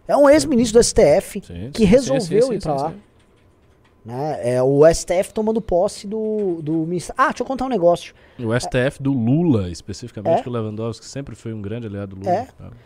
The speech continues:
Speaker 1: Eu tava falando com o Kim e tudo aquilo que a gente tá, quase tudo aquilo que a gente falou aqui na live, quando a gente tava analisando esses planos de segurança pública envolvendo a galera do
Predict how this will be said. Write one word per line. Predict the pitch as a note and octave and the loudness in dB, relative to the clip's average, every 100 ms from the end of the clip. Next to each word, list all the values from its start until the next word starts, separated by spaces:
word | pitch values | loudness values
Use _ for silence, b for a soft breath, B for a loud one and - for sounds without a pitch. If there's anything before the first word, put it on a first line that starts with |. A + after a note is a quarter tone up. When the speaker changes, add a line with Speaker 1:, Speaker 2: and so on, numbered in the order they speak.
| B B - | B B -2
Speaker 1:
Eu | G3 | 2
tava | A#3 B3 | 2 2
falando | C4+ B3 A#3+ | 0 -2 -2
com | G3+ G3+ | -2 0
o | E3+ | -2
Kim | - G3+ A#3 E3+ | -4 -4 -4 -4
e | E3+ E3 | -4 -4
tudo | - A#3+ | -6 -8
aquilo | A#3 | -8
que | G3 | -8
a | |
gente | - | -10
tá, | F#3 | -12
quase | - A#3 C4 | -4 -2 -2
tudo | G3+ F#3+ | -4 -10
aquilo | G3 | -8
que | E3+ | -8
a | |
gente | - | -8
falou | D#3+ C#3+ | -6 -6
aqui | - D3+ | -6 -10
na | C#3 | -8
live, | C#3 C3+ B2+ | -6 -6 -8
quando | A#2 C3 | -12 -12
a | |
gente | B2+ | -12
tava | C3+ C3 | -12 -12
analisando | C3 B2 B2 B2 | -12 -10 -10 -8
esses | B2 A#2 - | -10 -12 -14
planos | C3+ A#2+ | -12 -12
de | - | -12
segurança | B2 B2 - | -12 -12 -12
pública | A#2 A#2 A2 A#2+ | -12 -12 -12 -12
envolvendo | A2+ A#2 A#2 A2 G2+ b b b b _ | -10 -10 -8 -8 -8 b b b b _
a | G2+ | -10
galera | A2+ A#2 A#2 A2 | -6 -4 -4 -4
do | A2 G#2+ G2+ G2 | -4 -6 -6 -8